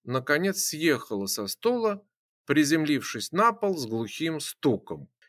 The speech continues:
Нет, все правильно сделал. Просто так человек себе белесые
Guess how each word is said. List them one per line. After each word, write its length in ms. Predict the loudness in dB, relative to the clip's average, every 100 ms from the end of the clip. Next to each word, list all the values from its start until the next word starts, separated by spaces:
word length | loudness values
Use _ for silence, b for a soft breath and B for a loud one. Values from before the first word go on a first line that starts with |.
| b
Нет, 420 | 4 4 2 -8
все 160 | -2 0
правильно 520 | 6 6 6 2 -4
сделал. 540 | -6 -6 -8 -8 -16 _ _ _ _ _ _
Просто 360 | 0 0 -2 -2
так 440 | 2 2 2 -14 _ -4
человек 640 | 2 4 4 2 -6 -10 _ _ _
себе 400 | -6 -4 0 0
белесые 680 | 2 2 2 0 -2 -6